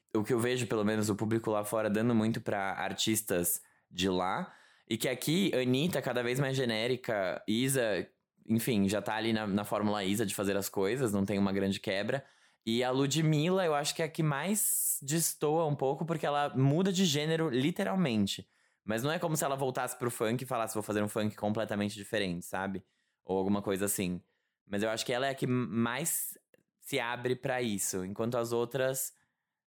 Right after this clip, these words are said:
eu não sei. E aí isso me incomoda um pouco, sabe? Porque eu acho que a gente tinha um potencial de fazer algo tão grande, ou pelo menos ver isso movimentando mais, sabe?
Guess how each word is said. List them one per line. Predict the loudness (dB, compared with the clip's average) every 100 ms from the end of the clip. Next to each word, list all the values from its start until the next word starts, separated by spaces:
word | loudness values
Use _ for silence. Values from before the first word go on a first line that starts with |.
| _ -4
eu | -2
não | 0
sei. | 0 2 2 2 2
E |
aí | 2 2 2
isso | 2 0
me | 0
incomoda | 0 2 2 0 -2
um | 0
pouco, | 0 0 -4
sabe? | -6 -6 -6
Porque | -8 -2
eu | -2
acho | -2
que | -4 -2 -2 -2
a | -4
gente | -2 -2
tinha | -4
um | -4
potencial | -4 -4 -4 -4
de | -4
fazer | -4 -2
algo | -4
tão | -2 0
grande, | 2 0 0 -2 -6 -8 _ _ _ _ -4
ou | -2
pelo | 0 0 0
menos | 0 -2 -4
ver | -4 -2 0
isso | 0 -2 -4 -8 -4
movimentando | -2 0 -2 -4 -4 -2 -4 -2 -4
mais, | -4 -4 -6 -6
sabe? | -6 -6 -6 -10